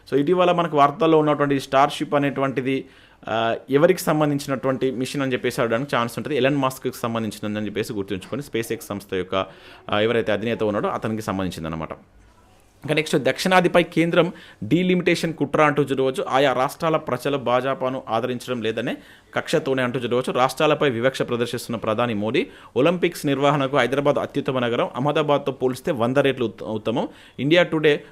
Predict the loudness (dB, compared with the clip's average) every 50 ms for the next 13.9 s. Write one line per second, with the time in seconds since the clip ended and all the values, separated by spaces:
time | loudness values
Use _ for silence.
0 | -6 -2 -2 -2 0 0 2 2 4 4 4 2 0 -2 -6 -6 -4 -2 0 0
1 | 0 0 0 0 0 0 0 -2 -2 -2 -2 -2 -2 -2 -2 -4 -2 -4 -4 -4
2 | -4 -4 -2 -2 0 2 2 2 2 2 2 0 0 0 0 -2 -2 -2 -4 -4
3 | -4 -6 -8 -14 -20 -20 -20 -20 _ _ 0 2 2 2 4 2 0 2 2 0
4 | 0 0 2 0 0 0 0 -4 -4 -4 -4 -2 -2 -4 -4 -4 -6 -6 -8 -8
5 | -8 -6 -2 2 4 4 6 6 4 2 2 0 0 0 0 -2 -2 -2 -2 -4
6 | -4 -6 -14 _ -8 -2 0 2 2 2 0 0 -4 -2 -4 -4 -4 -4 -4 -4
7 | -2 -2 -2 -2 0 0 0 0 0 -2 -2 -2 -2 -2 -4 -6 -6 -4 -2 -2
8 | -2 -2 -2 -2 -2 -2 -2 -2 -2 -4 -4 -4 -4 -4 -2 0 2 2 2 2
9 | 0 0 -2 -2 -2 -2 -2 -2 -2 -4 -6 -6 -4 -2 -2 -2 -2 -2 -4 -4
10 | -2 -4 -4 -4 -4 -6 -6 -4 -4 -4 -4 -4 -6 -6 -6 -6 -6 -6 -8 -8
11 | -6 -4 -4 -2 -2 -4 -4 -4 -2 -2 -2 -2 -2 -2 -2 -2 -4 -4 -6 -10
12 | -20 -12 -6 -4 -2 -2 0 0 0 0 0 0 2 2 2 2 2 0 0 0
13 | -2 -4 -2 -4 -4 -4 -2 -2 -2 -2 -2 -2 -2 -2 -2 -2 -4 -4